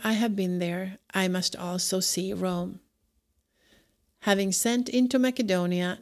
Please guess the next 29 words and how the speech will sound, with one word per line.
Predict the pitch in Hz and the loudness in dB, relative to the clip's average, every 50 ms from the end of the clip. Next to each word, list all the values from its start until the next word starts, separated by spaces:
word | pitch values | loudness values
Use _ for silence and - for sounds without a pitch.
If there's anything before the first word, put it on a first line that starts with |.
| _ - | _ -6
two | - - 233 233 247 - | -4 0 0 0 0 0
of | - 208 185 180 | -2 -2 0 2
those | 180 175 180 180 - | 2 2 2 0 -2
who | - 196 | -2 -2
served | - - - 220 226 233 220 202 | -2 0 0 0 0 -2 -4 -4
him, | 196 180 - - - 208 _ _ _ _ _ _ _ _ _ _ _ _ _ _ - | -6 -6 -6 -6 -10 -14 _ _ _ _ _ _ _ _ _ _ _ _ _ _ -6
Timothy | - - 214 202 202 202 202 - - 254 269 285 294 294 302 302 - - | -2 0 2 2 2 0 -2 0 0 2 2 2 0 0 -6 -16 -12 -6
and | 202 190 196 | -4 -2 0
Erastus, | 208 202 190 180 175 180 180 - - - - - - - - - - _ _ _ _ _ _ _ _ - | 0 2 2 2 2 0 0 -2 -4 -4 -4 -4 -4 -6 -6 -8 -12 _ _ _ _ _ _ _ _ -2
he | - 302 285 254 | 2 4 4 6
himself | 220 208 185 - - 180 185 190 185 | 4 4 2 2 2 2 2 2 0
stayed | - - - 185 170 175 180 196 | -2 -2 0 2 2 2 0 -2
in | 190 185 175 | -4 -4 -2
Asia | 175 175 175 175 - - 180 180 | -2 0 0 0 0 0 0 -2
for | 180 - - - 180 | -4 -4 -4 -4 -4
a | - 185 180 | -2 -4 -4
while. | 185 - 180 180 175 180 196 - _ _ _ _ _ _ _ _ _ _ _ _ _ _ _ _ _ _ _ _ _ _ _ _ _ | -4 -4 -6 -6 -6 -8 -10 -12 _ _ _ _ _ _ _ _ _ _ _ _ _ _ _ _ _ _ _ _ _ _ _ _ _
And | - 220 220 233 | 0 4 4 6
about | 226 262 262 277 - - | 6 6 4 2 2 2
that | 226 220 220 - | 0 0 0 0
time | - 208 180 170 175 190 208 202 _ _ _ _ - - | -2 -2 -2 -2 -4 -6 -8 -10 _ _ _ _ -10 -4
there | 190 190 185 - - | 0 0 0 2 0
arose | 196 185 180 185 190 190 190 - - | 0 2 4 4 4 4 2 0 -2
no | 208 196 214 233 254 | 0 0 2 2 2
small | 240 - - - 214 208 214 214 190 | 2 0 0 0 0 2 2 0 0
disturbance | 180 185 185 - - - 190 190 190 185 180 180 185 - - | 0 0 -2 0 0 0 2 2 2 0 -2 -4 -2 -4 -6
concerning | - - - 185 175 - - 180 175 175 175 180 175 175 | -4 -4 -4 -2 -2 0 0 0 0 0 0 0 -2 0
the | 180 175 | 0 0
way. | 170 180 180 180 175 180 185 190 - | 0 2 0 0 0 -2 -4 -6 -10